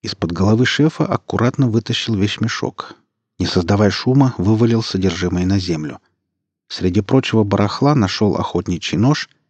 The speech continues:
забросил его далеко в кусты, перочинный оставил.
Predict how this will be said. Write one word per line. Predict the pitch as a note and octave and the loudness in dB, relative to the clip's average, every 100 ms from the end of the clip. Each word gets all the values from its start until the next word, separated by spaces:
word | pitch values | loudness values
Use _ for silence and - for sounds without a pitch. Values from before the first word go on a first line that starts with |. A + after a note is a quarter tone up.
| _ - | _ -6
забросил | F#2 E2 D3 - | 0 2 2 2
его | A2 G2 F2+ | 2 2 0
далеко | F2 G2 - | 0 -2 0
в | F#2+ | -4
кусты, | - F2 - C#3+ D3+ _ _ _ _ - | -4 -10 -2 0 0 _ _ _ _ -6
перочинный | E2+ - F#2+ B2 C3 | -4 -2 2 2 2
оставил. | B2+ - D#2 D2+ D2+ | -4 -4 -8 -6 -12